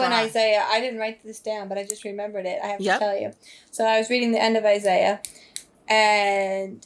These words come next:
Speaker 1: it goes about, it talks about, you know, it often shows God as, like, the parent and Israel as the child. They use a lot of imagery,
Speaker 2: Yep.
Speaker 1: and he constantly refers to,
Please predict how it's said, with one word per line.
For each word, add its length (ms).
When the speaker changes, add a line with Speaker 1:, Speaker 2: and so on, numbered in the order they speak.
Speaker 1:
it 120
goes 380
about, 680
it 100
talks 280
about, 560
you 120
know, 320
it 220
often 520
shows 320
God 280
as, 180
like, 240
the 140
parent 760
and 360
Israel 480
as 140
the 100
child. 420
They 100
use 140
a 60
lot 160
of 60
imagery, 520
Speaker 2:
Yep. 140
Speaker 1:
and 500
he 240
constantly 680
refers 600
to, 320